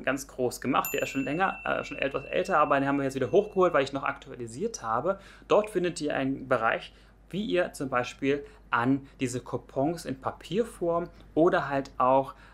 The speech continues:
als Bildschirmfoto kommt. Ihr braucht letztendlich einfach nur, wenn ihr dieses, ein Foto von einem Coupon, äh, sehen, seht und dann ist dann also unten ein, ein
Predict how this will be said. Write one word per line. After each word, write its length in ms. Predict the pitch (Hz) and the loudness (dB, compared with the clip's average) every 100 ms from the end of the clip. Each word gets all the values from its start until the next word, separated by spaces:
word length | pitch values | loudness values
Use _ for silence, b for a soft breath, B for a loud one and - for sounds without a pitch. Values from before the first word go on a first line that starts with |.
| B | B
als 260 | 120 - | -4 -4
Bildschirmfoto 880 | - 147 202 - 135 110 - 98 - - - - - - - | -2 2 2 0 -4 -4 -10 -16 -18 -20 -20 -20 -20 -20 -20
kommt. 460 | - - 104 - - - - | -6 -2 -2 -4 -20 -20 -12
Ihr 140 | - 143 | -6 -4
braucht 360 | - 135 - | 2 2 2
letztendlich 460 | 127 - 151 156 - | -4 -4 -4 -4 -2
einfach 240 | 143 139 | -2 0
nur, 160 | 131 156 | 0 2
wenn 160 | 143 131 | 2 2
ihr 60 | |
dieses, 300 | 123 123 120 - B | 2 0 -2 -6 B
ein 180 | 135 123 | -2 -2
Foto 460 | - 190 208 175 - | 4 4 4 -2 -2
von 320 | - 147 - B | 0 0 -2 B
einem 300 | - 131 135 | -2 0 0
Coupon, 440 | - 123 - 131 - - 135 | -4 -10 -4 -4 -6 -14 -12
äh, 240 | 135 - 139 | -12 -12 -4
sehen, 320 | 131 131 - | -2 -2 -4
seht 280 | 143 196 202 B B | -4 -4 -4 B B
und 120 | 139 | 2
dann 140 | 139 147 | 2 2
ist 160 | - | 0
dann 140 | 143 - | 0 0
also 180 | 123 | -2
unten 260 | 147 139 - | -2 -4 -2
ein, 240 | 123 117 - B B B - | -2 -4 -6 B B B -18
ein 220 | 117 | -16